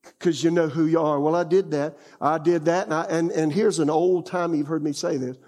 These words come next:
Uh, Revelation twelve eleven says, "They overcome him by the blood of the Lamb and by the word of their testimony. And they love not their lives even unto death."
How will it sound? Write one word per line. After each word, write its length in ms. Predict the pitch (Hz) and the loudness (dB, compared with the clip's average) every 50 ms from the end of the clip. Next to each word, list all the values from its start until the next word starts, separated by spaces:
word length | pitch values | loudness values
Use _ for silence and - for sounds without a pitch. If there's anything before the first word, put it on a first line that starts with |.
| - - - _ _ - | -20 -20 -20 _ _ -6
Uh, 260 | 113 120 117 113 113 | -4 -4 -4 -4 -6
Revelation 600 | - - 143 156 160 156 156 160 160 151 - 147 123 | -4 -2 0 0 2 2 2 0 0 -2 -4 -6 -4
twelve 260 | - 170 170 165 151 | -2 0 0 0 0
eleven 320 | 151 160 165 160 156 143 | 0 0 0 0 -2 -4
says, 320 | 131 - 165 147 147 139 135 | -2 -2 0 0 0 0 0
"They 140 | 147 147 | 0 0
overcome 400 | 151 147 139 139 - - 160 151 | 0 0 -2 -4 -4 -4 -4 -2
him 140 | 151 156 147 | -2 -2 -2
by 160 | 139 143 139 | -2 -2 -4
the 100 | 131 135 | -4 -6
blood 340 | 131 131 139 151 165 170 160 | -6 -4 -2 0 0 0 -2
of 100 | 151 127 | -4 -6
the 80 | 123 127 | -8 -8
Lamb 320 | 123 113 107 104 107 117 - _ _ _ _ _ _ _ _ _ _ _ _ _ _ _ _ - | -10 -10 -12 -14 -16 -18 -20 _ _ _ _ _ _ _ _ _ _ _ _ _ _ _ _ -4
and 80 | 135 | 0
by 140 | 156 165 165 | 0 0 0
the 100 | 151 147 | 0 -2
word 300 | 143 147 165 175 170 156 | 0 0 0 0 0 0
of 80 | 156 139 | 0 0
their 160 | 147 143 139 | 0 -2 -2
testimony. 680 | 131 160 160 151 - - - 117 113 104 104 101 120 123 - _ _ _ _ _ _ _ _ _ _ _ | -2 -2 -2 -2 -4 -6 -10 -10 -10 -10 -12 -14 -18 -20 -20 _ _ _ _ _ _ _ _ _ _ _
And 100 | - 113 | -8 -4
they 60 | 127 135 | -2 0
love 280 | 143 147 151 151 135 | 2 2 0 0 -2
not 200 | 143 143 143 - | -2 -2 -2 -4
their 120 | - 131 135 | -4 -2 -2
lives 380 | 139 147 143 135 135 127 123 | -2 -2 -2 -4 -4 -6 -6
even 240 | 139 135 127 131 131 | -4 -4 -4 -4 -6
unto 220 | 127 120 117 120 | -6 -8 -8 -10
death." 460 | 120 120 139 135 117 - - - - | -8 -6 -6 -6 -6 -8 -12 -16 -20